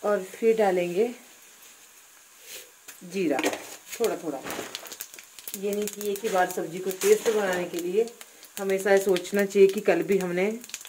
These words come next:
बनाना है। <laughs> तो थोड़ा थोड़ा करके, उसके बाद ये दो तीन मिर्चा और ये डाल दिया मैंने, और फिर डाल दिया हमने ये दरड़ा, ठीक है।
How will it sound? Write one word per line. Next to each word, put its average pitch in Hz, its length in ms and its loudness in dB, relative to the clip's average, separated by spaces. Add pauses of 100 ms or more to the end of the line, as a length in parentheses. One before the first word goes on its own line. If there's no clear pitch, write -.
(240)
बनाना 160 340 2
है। 175 220 2
<laughs> - 1200 -6
तो 151 300 4 (1160)
थोड़ा 170 140 0
थोड़ा 175 220 -2 (320)
करके, 156 300 0 (1300)
उसके 226 200 -8
बाद 208 240 6
ये 202 60 6
दो 196 160 8
तीन 190 220 4
मिर्चा 180 460 2 (240)
और 180 280 0 (380)
ये 180 160 -2
डाल 165 240 0
दिया 170 160 -4
मैंने, 196 200 2
और 196 280 4
फिर 208 220 4
डाल 175 140 4
दिया 190 160 0
हमने 170 240 -2
ये 165 160 -2
दरड़ा, 147 300 0 (760)
ठीक 226 160 -6
है। 254 80 -2